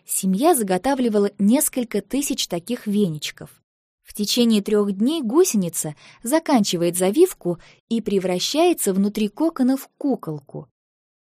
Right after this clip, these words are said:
В коконе за четырнадцать-восемнадцать дней куколка становится бабочкой – но чуть раньше, на девятый-десятый день после завивки, коконы собирают и сразу сушат. Долго хранить коконы нельзя.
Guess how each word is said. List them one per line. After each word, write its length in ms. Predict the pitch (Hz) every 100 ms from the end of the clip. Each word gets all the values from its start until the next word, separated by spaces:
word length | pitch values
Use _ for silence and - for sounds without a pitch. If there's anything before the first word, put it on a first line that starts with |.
| _
В 160 | - _
коконе 500 | - 370 254 202 156
за 140 | 180
четырнадцать-восемнадцать 1400 | 185 269 277 240 185 170 190 190 196 214 226 220 - 190
дней 360 | 196 269 349 - _ _ _ _
куколка 420 | - 370 330 -
становится 580 | 202 208 214 302 320 349
бабочкой – 760 | 254 202 160 160 - - 151 - _ _ _ -
но 140 | 165
чуть 260 | - 175 180
раньше, 500 | 247 349 - 156 147 _ _ -
на 120 | 214
девятый-десятый 840 | 226 285 214 185 180 214 208 196
день 240 | 196 220 202
после 340 | 214 196 175
завивки, 640 | 165 175 269 359 - 170 165 _ _ _ -
коконы 360 | 302 269 233
собирают 520 | 226 220 247 330 339 220
и 40 |
сразу 380 | 208 247 262 262
сушат. 560 | - 208 160 165 _ _ _ _ _ _ _
Долго 340 | 190 247 339 269
хранить 420 | - 185 175 -
коконы 400 | - 185 233 247
нельзя. 540 | 254 302 247 185 160